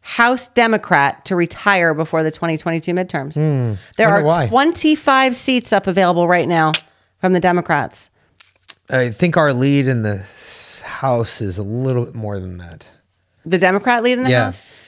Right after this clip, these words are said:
Speaker 1: No, it's,
Speaker 2: Yeah.
Speaker 1: I think it's only, like, fourteen or fifteen. It's
Speaker 2: No,
Speaker 1: really
Speaker 2: no,
Speaker 1: close.
Speaker 2: no, no, it's more than that.
Speaker 1: It's pretty close.
Speaker 2: It's more than that.
Speaker 1: That's fine. We'll,
Speaker 2: 'Cause
Speaker 1: we'll
Speaker 2: we
Speaker 1: flip up.
Speaker 2: lost, you lost, like, so many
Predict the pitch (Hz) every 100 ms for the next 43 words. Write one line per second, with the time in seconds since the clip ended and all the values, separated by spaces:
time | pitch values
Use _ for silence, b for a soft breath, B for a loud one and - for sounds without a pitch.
0 | B 180 196 208 175 160 - 135 147 131
1 | 185 226 233 233 220 208 190 190 208 180
2 | 214 185 202 190 208 185 170 151 147 190
3 | 220 180 202 190 127 120 120 110 98 98
4 | 135 107 98 101 98 107 101 90 87 180
5 | - 226 233 208 202 170 143 107 123 113
6 | 90 90 - 95 98 175 160 175 202 196
7 | 151 - 180 175 175 - - - 143 151
8 | 127 151 - 113 98 - 143 123 120 120